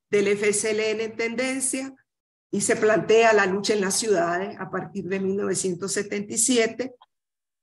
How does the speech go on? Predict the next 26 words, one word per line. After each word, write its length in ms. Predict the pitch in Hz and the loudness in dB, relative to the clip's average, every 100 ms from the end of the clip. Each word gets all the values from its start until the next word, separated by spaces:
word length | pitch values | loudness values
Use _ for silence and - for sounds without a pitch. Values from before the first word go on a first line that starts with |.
| _ | _
Y 100 | 165 | -2
en 80 | 180 | 0
el 60 | 185 | 0
setenta 500 | 214 202 196 190 180 | 0 2 0 0 4
y 120 | 180 | 4
ocho 240 | 185 202 | 6 2
se 240 | 208 202 202 | 2 2 2
da 340 | 196 196 202 | 4 4 2
el 200 | 202 196 196 - _ _ _ | 0 0 -2 -6 _ _ _
asesinato 800 | - 190 - 185 190 185 196 185 | -6 -4 -4 -4 -6 -4 -6 -2
de 240 | 185 180 | -2 -4
Pedro 280 | - 190 180 | -6 -4 -4
Joaquín 280 | 185 185 202 | -6 -6 -6
Chamorro. 640 | 220 208 240 269 277 285 _ _ _ | -2 -2 -2 -2 -2 -6 _ _ _
Ese 200 | 196 220 | -2 0
es 60 | 208 | 0
un 160 | 233 | 2
evento 720 | 226 214 226 233 233 233 - _ _ | 4 4 2 -2 -4 -4 -12 _ _
que 120 | 214 | 2
ha, 200 | 196 196 | 2 0
es 120 | 208 | -4
un 180 | 185 233 | -6 0
parteaguas 800 | 226 220 214 202 196 220 233 185 | 2 2 2 2 4 4 2 -2
en 120 | 175 175 | -4 -4
esa 200 | 185 190 | -4 -6
historia 680 | 160 233 214 208 240 269 | -6 -2 0 -2 -6 -10